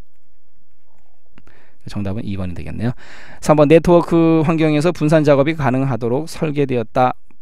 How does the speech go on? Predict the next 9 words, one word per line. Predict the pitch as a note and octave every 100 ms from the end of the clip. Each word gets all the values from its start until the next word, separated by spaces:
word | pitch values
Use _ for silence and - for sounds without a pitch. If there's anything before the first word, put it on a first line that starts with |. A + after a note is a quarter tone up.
| - -
특징이죠. | - F3+ - A#2 G#2 D3+ D#3 - - - -
자바의 | - F#2 G2+
특징. | A2+ C#3+ B2+ A#2+ - - - - - - -
또 | D3
하나 | D3+ D3 C#3
중요한 | - C#3 C3+
건 | C3+
바로 | D3 A#2+ A#2+
얘예요. | F#2+ F#2 A#2 G2+